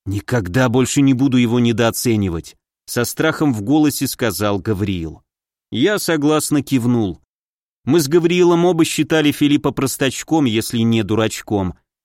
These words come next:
и вели себя с ним соответствующе.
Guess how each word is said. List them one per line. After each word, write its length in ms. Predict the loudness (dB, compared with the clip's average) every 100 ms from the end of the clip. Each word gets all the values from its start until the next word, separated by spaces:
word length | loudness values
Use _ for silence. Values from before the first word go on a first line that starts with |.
| _
и 120 | 0
вели 280 | 2 2 2
себя 300 | 0 0 0
с 100 | 0
ним 220 | 0 0
соответствующе. 1040 | -2 -4 -2 -2 -4 -4 -10 -10 -12 -14